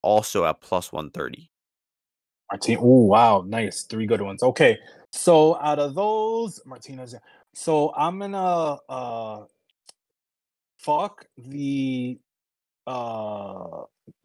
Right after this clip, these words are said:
Speaker 2: Dixon and Alexeyeva under two and a half. Let's get, let's get that done early, early in the night so we could go out again. Um,
Speaker 1: Mm.
Speaker 2: so we get that done on the prelims. Boom, we're, we're off that. I'm gonna marry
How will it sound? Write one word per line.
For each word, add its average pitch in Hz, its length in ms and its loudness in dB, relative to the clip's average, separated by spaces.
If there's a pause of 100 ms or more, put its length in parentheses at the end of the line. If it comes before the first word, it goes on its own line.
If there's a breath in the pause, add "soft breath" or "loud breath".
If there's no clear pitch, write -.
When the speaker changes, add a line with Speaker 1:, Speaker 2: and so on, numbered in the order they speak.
(100)
Speaker 2:
Dixon 160 760 4 (720)
and 117 420 -4
Alexeyeva 123 1000 2 (260)
under 139 280 2
two 139 180 -6
and 135 100 -4
a 117 40 -2
half. 117 360 -2 (260)
Let's 113 200 -10
get, 139 360 2
let's 123 200 -8
get 139 220 0
that 147 160 2
done 135 180 0
early, 143 500 2
early 143 280 2
in 139 100 -2
the 135 60 -2
night 156 360 2 (240 soft breath)
so 123 140 -6
we 113 60 -4
could 127 120 0
go 135 200 4
out 139 200 6
again. 139 420 -2 (420)
Um, 113 360 -2
Speaker 1:
Mm. 87 60 -10
Speaker 2:
so 113 100 -12
we 113 80 -8
get 127 180 0
that 131 180 0
done 131 160 2
on 127 100 -2
the 120 80 -2
prelims. 165 640 0
Boom, 120 320 -4
we're, 117 280 -2
we're 120 200 -2
off 123 220 6
that. 101 200 -8 (280 soft breath)
I'm 135 160 4
gonna 156 160 4
marry 165 720 4